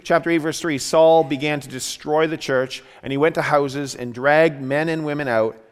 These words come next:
and put them in prison. And so now we get to Acts chapter nine, verse one, and our reading this morning is, uh, chapter nine, verses one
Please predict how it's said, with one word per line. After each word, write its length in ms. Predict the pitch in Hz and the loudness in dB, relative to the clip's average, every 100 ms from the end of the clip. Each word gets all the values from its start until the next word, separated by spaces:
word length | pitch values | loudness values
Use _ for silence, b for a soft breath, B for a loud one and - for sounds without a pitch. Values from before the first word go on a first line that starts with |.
| b - | b -12
and 180 | 123 | -12
put 280 | 123 143 135 | -6 -6 -4
them 340 | 143 131 131 131 | -6 -6 -10 -14
in 200 | 113 113 | -16 -12
prison. 420 | - 104 92 87 87 _ _ _ _ - _ | -10 -10 -10 -16 -20 _ _ _ _ -20 _
And 120 | 117 | -16
so 140 | - 131 | -8 -2
now 220 | 135 147 | 2 2
we 80 | 143 | 0
get 220 | 135 127 | -4 -4
to 280 | 135 123 123 _ _ | -8 -8 -8 _ _
Acts 520 | 123 127 - - - - _ | -4 -4 -6 -14 -14 -20 _
chapter 380 | - 117 - | -6 -6 -6
nine, 480 | 117 113 110 113 113 - | -6 -4 -4 -6 -12 -16
verse 260 | 104 104 | -14 -14
one, 360 | 110 113 110 107 | -10 -8 -6 -8
and 120 | 104 | -10
our 100 | 107 | -10
reading 300 | 110 135 135 | -8 -8 -8
this 180 | 120 - | -10 -12
morning 420 | 120 110 107 107 107 b b b b b | -10 -10 -10 -14 -16 b b b b b
is, 320 | 110 110 98 | -12 -12 -8
uh, 160 | 107 104 104 | -6 -6 -6
chapter 280 | 120 107 | -8 -10
nine, 280 | 110 110 113 | -8 -8 -8
verses 340 | 113 110 120 104 | -10 -14 -16 -16
one 460 | 107 117 117 120 | -8 -8 -8 -12